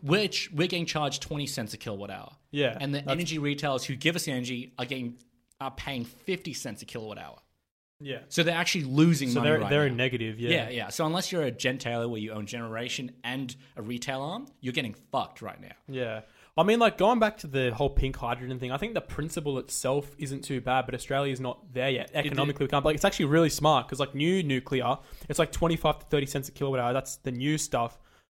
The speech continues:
Speaker 2: I think, like, from what I've seen. Look, I don't know much about it, but just
Speaker 1: Okay.
Speaker 2: from what I've re-
Speaker 1: Twenty-five cents a kilowatt hour, solar's coming at four cents a kilowatt hour.
Speaker 2: Yeah, so it's still a lot, but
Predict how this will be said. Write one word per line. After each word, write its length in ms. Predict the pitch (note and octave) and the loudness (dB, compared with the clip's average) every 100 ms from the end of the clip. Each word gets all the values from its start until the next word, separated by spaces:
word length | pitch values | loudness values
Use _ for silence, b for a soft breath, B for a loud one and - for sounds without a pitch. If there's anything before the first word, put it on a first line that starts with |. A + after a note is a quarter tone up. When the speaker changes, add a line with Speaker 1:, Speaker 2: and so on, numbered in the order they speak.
| - | -4
Speaker 2:
I 100 | C#3 | -4
think, 300 | - B2 F#3+ - | -2 -4 -4 -4
like, 260 | D3+ B2 - - - | -2 -2 -10 -14 -4
from 140 | C#3+ | 4
what 120 | C3+ | 6
I've 140 | B2+ - | 6 6
seen. 360 | D#3+ C#3+ A#2+ b b - | 6 6 4 b b -16
Look, 200 | D3+ C#3 - | -8 -6 2
I 80 | D3+ | 6
don't 100 | D3 | 6
know 140 | C#3+ | 6
much 200 | C3+ - | 2 0
about 240 | B2 C3+ B2+ | 0 2 2
it, 80 | - | -2
but 80 | E3 | -2
just 100 | D3+ | -2
Speaker 1:
Okay. 120 | A#2 | -2
Speaker 2:
from 120 | C#3 | -2
what 100 | C3 | -2
I've 120 | B2+ | -4
re- 60 | C#3+ | -8
Speaker 1:
Twenty-five 480 | - E3+ F#3+ F3+ E3+ | -4 -4 -2 -2 -2
cents 180 | E3+ C#3+ | -4 -6
a 40 | |
kilowatt 320 | - C#3 C3+ | -6 -4 -2
hour, 260 | C#3 F3 A#3+ - | -4 -4 -8 -14
solar's 320 | - D#3+ D3+ D3 | -4 -2 -2 -2
coming 240 | D3+ C3+ | -4 -4
at 100 | - | -8
four 240 | - A2+ | -6 -6
cents 260 | G#2 F#2 G2+ | -6 -8 -10
a 20 | |
kilowatt 300 | - G2 G2 | -14 -14 -14
hour. 100 | - - _ _ _ F#3+ | -16 -20 _ _ _ 4
Speaker 2:
Yeah, 140 | E3 | 6
so 160 | - D#3 | 8 6
it's 100 | D3+ | 8
still 180 | G3 | 8
a 40 | E3+ | 10
lot, 320 | D3+ - - | 8 4 6
but 200 | D#3 | 6